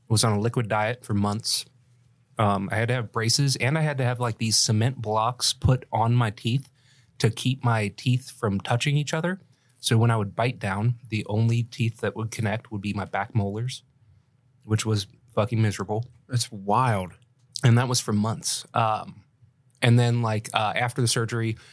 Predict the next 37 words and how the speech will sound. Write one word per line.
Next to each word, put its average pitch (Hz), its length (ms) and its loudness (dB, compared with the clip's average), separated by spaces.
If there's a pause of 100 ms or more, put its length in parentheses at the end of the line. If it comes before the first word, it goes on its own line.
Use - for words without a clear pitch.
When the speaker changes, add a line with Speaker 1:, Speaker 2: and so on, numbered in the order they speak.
(340)
Speaker 1:
uh, 107 260 2
my 113 140 4
nose 113 400 0
was 107 120 0
super 120 680 0
congealed. 110 760 -2 (300)
Well, 117 100 4
like, 110 160 2
my 113 100 2
sinuses 120 520 -2
were 107 80 -6
super 120 360 0
congealed 104 360 -2
with 98 120 -8
blood. 101 360 -4 (400)
So 113 100 6
I - 20 2
couldn't 120 280 2
breathe 120 420 0 (140)
out 110 180 2
of 107 220 -2
my 104 260 0
nose 104 540 -4
for, 101 340 -4
like, 98 220 -8
a 113 40 -10
few 107 240 0
weeks. 101 440 -2 (480)
And 107 120 2
I 104 200 -2
had 104 160 -4
to, 104 40 -8
like, 101 240 -6 (440)
you 110 100 0
know, 95 220 -4 (140)
try 107 200 0
to 101 160 -4